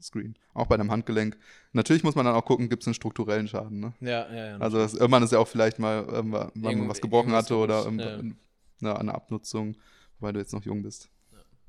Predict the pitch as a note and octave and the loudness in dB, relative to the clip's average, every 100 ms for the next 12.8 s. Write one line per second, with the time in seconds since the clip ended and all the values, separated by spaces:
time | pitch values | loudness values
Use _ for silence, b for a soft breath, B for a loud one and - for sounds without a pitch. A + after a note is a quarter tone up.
0 | - b b b b b b b - B2 | -20 b b b b b b b -12 -6
1 | D3 D#3+ A#2+ - - E3+ - A2+ A2+ C#3 | -2 -2 -4 -6 -4 -4 -4 -6 -6 -8
2 | - - A#2+ A2+ - A#2+ A2 - - B2 | -10 -8 -6 -6 -4 -4 -6 -12 -8 -6
3 | B2+ A2 - C3+ _ - A2+ - A2+ A2 | -4 -6 -14 -20 _ -16 -14 -14 -14 -8
4 | A2+ C3 C3 B2+ A#2+ B2 A#2+ B2 A#2 A#2+ | -4 -2 -2 -6 -6 -8 -6 -6 -6 -6
5 | - - A2+ A#2 A2+ - A2 A2 G#2 A2+ | -8 -6 -4 -4 -4 -6 -10 -12 -12 -14
6 | A2 B2+ C#3 D#3+ - - - - - A#2+ | -12 -12 -10 -10 -10 -14 -18 -20 -14 -10
7 | G#2+ G#2+ G#2+ G#2+ A2+ A#2 - A2 G2+ - | -8 -8 -8 -8 -8 -12 -12 -10 -10 -8
8 | B2+ C#3+ B2+ A#2+ B2+ - D#3+ - A#2 A2+ | -8 -8 -10 -8 -8 -8 -12 -12 -14 -12
9 | A#2+ A#2 A2+ - G#2 C3 - _ _ b | -12 -12 -12 -12 -10 -10 -12 _ _ b
10 | - C3+ D3+ - C3+ C3 C3+ B2+ B2+ A#2+ | -4 2 2 2 2 4 4 2 -2 0
11 | A#2+ B2 A2+ A2 - A#2+ A2+ - A2+ A2+ | -2 -2 0 -2 -2 -6 -6 -8 -6 -4
12 | A#2 A#2 G#2+ G#2 - G#2+ G#2 G#2+ | -4 -8 -10 -10 -10 -6 -6 -6